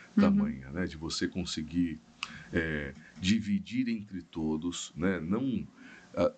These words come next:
Speaker 2: porque às vezes a gente vê que as pessoas querem defender aquilo, a, com unhas e dentes, né? E aí, de novo, a gente entra nessa questão de ser, é,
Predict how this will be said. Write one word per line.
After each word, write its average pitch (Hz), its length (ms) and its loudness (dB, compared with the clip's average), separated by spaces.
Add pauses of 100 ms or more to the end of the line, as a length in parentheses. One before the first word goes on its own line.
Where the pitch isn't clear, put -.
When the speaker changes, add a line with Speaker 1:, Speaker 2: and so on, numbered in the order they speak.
Speaker 2:
porque - 160 -2
às 82 120 0
vezes 101 160 0
a 101 60 0
gente 98 320 -4
vê 101 300 -2
que 104 100 -10
as - 80 -8
pessoas 90 380 -4
querem 95 320 0
defender 90 680 -2
aquilo, 87 600 -2 (420)
a, - 520 -6
com 117 180 4
unhas 120 260 -2
e 113 40 -4
dentes, 101 600 -4
né? 92 180 0 (540)
E 127 100 8
aí, 131 140 0
de 139 120 -10
novo, 127 240 -6
a 120 60 -6
gente 117 300 -8
entra 117 180 -4
nessa 113 240 -2
questão 107 540 -2
de 107 160 -6
ser, 110 400 -2 (360)
é, 85 540 0